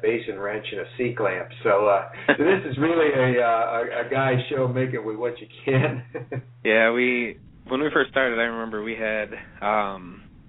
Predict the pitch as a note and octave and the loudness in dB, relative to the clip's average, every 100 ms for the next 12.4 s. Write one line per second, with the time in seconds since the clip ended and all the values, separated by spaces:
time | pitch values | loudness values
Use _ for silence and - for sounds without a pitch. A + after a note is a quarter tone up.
0 | - G#2 A2 A2 A2 A2+ G#2+ G#2+ G#2 - | -8 -2 0 0 -2 -2 -6 -8 -10 -6
1 | G#2+ - G2+ G2 G#2+ G#2 G#2+ G2 F#2+ F#2+ | -6 -4 -10 -2 -2 0 -2 -2 -2 -2
2 | - - - - - - - C3 B2 A#2+ | -6 -16 -18 -20 -20 -18 -2 0 2 0
3 | B2 - - G2+ G2 F#2+ F#2 G2 - - | -4 -10 -4 -2 -2 -4 -10 -14 -16 -20
4 | - - G#2 - G#2 F2 G#2 G2 G2 G2 | -14 2 2 2 -6 -6 -12 -12 -12 -14
5 | - - - - - - B2 - - - | -16 -18 -20 -16 -10 -2 -2 -2 -6 -4
6 | A2+ - - A2+ - - - - - - | -4 -6 -10 -10 -12 -14 -20 -10 -6 -6
7 | - - - - G2+ F#2+ G2+ G2 F2 - | -6 -16 -14 -6 2 2 4 0 -2 -4
8 | G2 - F#2+ F#2+ G#2+ A#2 G#2+ G2 - - | -14 -10 -8 -6 -2 0 0 -4 -8 2
9 | G2 G2+ - - _ - G2+ F#2 A#2 A#2 | 4 4 0 -20 _ -14 -10 -4 -2 2
10 | A#2 G#2+ A2 G#2 - A2+ G#2 F#2+ F2+ G2 | 2 2 0 0 -4 -6 -6 -8 -2 2
11 | G2 - - - - - - A2+ A2+ G2 | 2 0 -8 -20 -20 -20 -8 0 0 2
12 | F#2+ F#2 - - | -2 -4 -6 -6